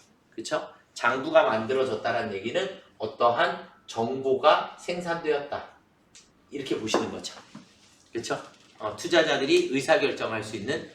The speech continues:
정보가 생겼다. 그리고 이 정보를 누구에게?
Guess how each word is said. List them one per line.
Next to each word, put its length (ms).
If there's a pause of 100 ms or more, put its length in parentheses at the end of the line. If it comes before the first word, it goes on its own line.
(120)
정보가 840
생겼다. 500 (300)
그리고 340
이 240
정보를 840
누구에게? 800